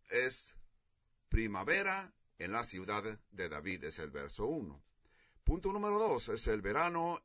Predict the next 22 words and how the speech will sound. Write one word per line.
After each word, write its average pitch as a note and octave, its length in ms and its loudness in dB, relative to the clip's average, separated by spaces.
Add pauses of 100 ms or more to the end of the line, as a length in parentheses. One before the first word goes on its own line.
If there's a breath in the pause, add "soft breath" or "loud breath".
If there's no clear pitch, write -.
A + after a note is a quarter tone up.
en G2+ 180 -2
la B2+ 140 -2
mirada A2+ 420 2
del F#2+ 220 -2
rey G2 180 0
David, F#2+ 320 -6 (880)
verso D2+ 380 -4
dos. - 480 -4 (100)
Punto G3 300 -6
número G#3 320 -2
tres, F#2+ 440 0 (440 soft breath)
el B2+ 160 2
otoño G#3 800 2
en A#2 160 0
la G#2 140 -2
santidad G#2 520 -2
de F#2 280 -2
David, F2+ 380 -4 (100)
versos F2 440 -8
tres E2 380 -6
y D2+ 120 -16
cuatro. F3+ 600 -6